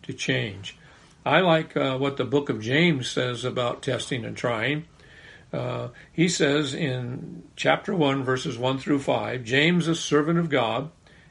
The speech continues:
and of the Lord Jesus Christ," he says, "to the twelve tribes which are scattered abroad." Now this is what he says. "Greeting, greeting," he says. He's greeting them. "Hi, my brethren,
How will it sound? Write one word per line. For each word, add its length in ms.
and 100
of 120
the 100
Lord 260
Jesus 360
Christ," 600
he 100
says, 280
"to 140
the 100
twelve 360
tribes 480
which 220
are 80
scattered 420
abroad." 480
Now 200
this 180
is 100
what 160
he 80
says. 380
"Greeting, 680
greeting," 440
he 120
says. 240
He's 160
greeting 360
them. 260
"Hi, 260
my 240
brethren, 520